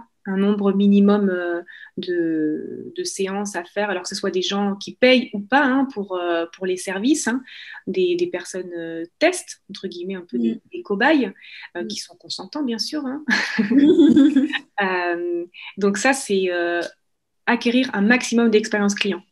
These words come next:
Speaker 1: On réfléchit pas de la même manière sur son positionnement et sur ses offres quand on a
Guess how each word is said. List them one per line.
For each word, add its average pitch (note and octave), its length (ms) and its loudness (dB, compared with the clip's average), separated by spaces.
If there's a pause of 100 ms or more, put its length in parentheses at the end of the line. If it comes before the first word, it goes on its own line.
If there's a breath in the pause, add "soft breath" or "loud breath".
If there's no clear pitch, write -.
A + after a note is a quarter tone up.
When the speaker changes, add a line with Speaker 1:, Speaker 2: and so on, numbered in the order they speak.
(120)
Speaker 1:
On G#3+ 80 -2
réfléchit G#3+ 400 4
pas C4+ 120 6
de C4 60 4
la B3+ 60 8
même A#3 160 8
manière A3 300 4
sur G#3 120 -4
son G3+ 140 0
positionnement G#3 520 2
et G3+ 60 2
sur G3+ 140 -4
ses G3+ 220 -2
offres B3 160 0
quand G3 180 -2
on G3 100 2
a F3+ 160 0